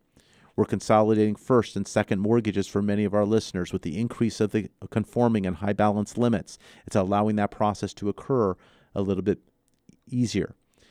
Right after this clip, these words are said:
It's allowing jumbo loans to be high balance, high balance loans to be conforming. We're able to team up a first and a second if needed to actually save more money. There's some creativity that's involved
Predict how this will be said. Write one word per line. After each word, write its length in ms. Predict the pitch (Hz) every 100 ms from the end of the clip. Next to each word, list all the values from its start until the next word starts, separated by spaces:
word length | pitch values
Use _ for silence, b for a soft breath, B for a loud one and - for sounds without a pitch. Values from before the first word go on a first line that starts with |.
| b -
It's 100 | 110
allowing 500 | 104 113 113 110 104
jumbo 400 | 120 127 123 117
loans 320 | 107 104 -
to 100 | 104
be 120 | 107
high 200 | 95 110
balance, 480 | 101 113 113 92 -
high 160 | 110
balance 460 | 104 113 120 113 -
loans 160 | 107 98
to 80 | 98
be 120 | 107
conforming. 680 | - 104 - 120 110 90 - B B -
We're 120 | 107
able 160 | 104 104
to 40 |
team 300 | - 123 113
up 120 | 107
a 60 | 101
first 360 | - 117 -
and 80 | 107
a 40 | 104
second 460 | - 120 117 95
if 160 | 101 -
needed 400 | 113 123 98 - b b
to 80 | 98
actually 480 | 101 98 - 107 104
save 380 | - 104 98
more 180 | 104 101
money. 320 | 104 110 101 - _ _ _ _ _ _ _ _ -
There's 160 | 92
some 140 | - 107
creativity 800 | - 113 110 - - 139 113 101
that's 220 | 101 110
involved 520 | 104 110 127 104